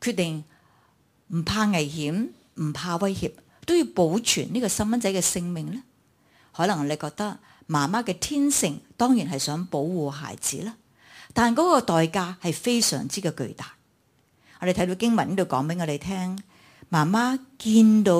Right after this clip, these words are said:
嘅孩子係一個俊美嘅嬰兒，就決定呢，就將佢收藏起嚟啦。其實我哋大家如果有經驗，見嗰啲啱出世嘅B B仔呢，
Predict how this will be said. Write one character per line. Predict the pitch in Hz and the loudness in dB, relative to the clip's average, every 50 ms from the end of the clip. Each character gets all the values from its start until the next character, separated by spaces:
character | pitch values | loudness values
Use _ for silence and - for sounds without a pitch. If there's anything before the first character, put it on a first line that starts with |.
| 185 214 | 4 4
嘅 | 240 226 185 | 2 0 -2
孩 | - - 139 123 120 | -2 -2 -4 -4 -2
子 | - - - 143 143 147 160 196 - - - - - | 0 0 0 0 -2 -4 -4 -6 -8 -12 -18 -18 -4
係 | - 165 | -2 0
一 | 196 | 0
個 | 220 - 175 | 2 0 -2
俊 | 175 - - - 202 175 | -4 -4 0 2 4 4
美 | 170 170 165 160 160 165 160 165 160 151 139 139 | 4 2 0 0 0 -2 -2 -4 -4 -6 -6 -8
嘅 | 139 151 151 147 | -8 -8 -8 -8
嬰 | 156 175 185 185 175 | -6 -6 -6 -6 -8
兒， | 156 - - - _ _ _ _ _ _ _ _ _ _ _ - | -10 -12 -16 -18 _ _ _ _ _ _ _ _ _ _ _ -12
就 | - - | -12 -10
決 | - - 165 | -8 -8 -6
定 | 160 165 135 143 | -6 -4 -6 -6
呢， | 165 202 - _ _ _ _ | -6 -8 -10 _ _ _ _
就 | - 143 | -10 -4
將 | 135 - 190 180 | -2 -2 0 0
佢 | 151 139 | -2 -2
收 | - - - 190 170 | -2 -2 -2 -4 -6
藏 | 170 - 175 - 123 | -4 -6 -6 -6 -8
起 | 139 - | -8 -8
嚟 | - - - - | -8 -10 -10 -12
啦。 | - - _ _ _ _ _ _ _ _ _ _ _ _ _ _ _ _ _ _ _ _ _ _ _ _ _ _ _ _ _ - _ _ | -14 -16 _ _ _ _ _ _ _ _ _ _ _ _ _ _ _ _ _ _ _ _ _ _ _ _ _ _ _ _ _ -20 _ _
其 | - 180 | 0 2
實 | - - 202 170 - - - _ _ _ _ _ _ _ _ | 4 4 4 2 0 -4 -14 _ _ _ _ _ _ _ _
我 | 175 175 | 2 4
哋 | 185 | 4
大 | 185 185 170 | 4 4 2
家 | 165 214 226 | 2 2 2
如 | 196 | 2
果 | 151 - 185 | 2 2 2
有 | 208 180 151 147 160 | 4 4 2 2 0
經 | 160 - 226 220 220 | 0 2 4 4 4
驗， | 208 175 151 127 - - - 160 - | 4 2 -2 -4 -6 -10 -14 -10 0
見 | - 202 185 180 | 2 2 4 4
嗰 | 165 180 | 2 2
啲 | 185 226 220 | 2 2 0
啱 | 208 208 202 208 214 | 0 0 0 0 0
出 | 208 - 220 | -2 -2 -2
世 | - - | 0 0
嘅 | 170 143 151 - | 0 -2 -2 -4
B | - - | -6 -8
B | - - 190 | -6 -4 -4
仔 | 185 - 175 - - | -2 -2 -2 -2 0
呢， | 156 165 165 160 | -2 -2 -4 -6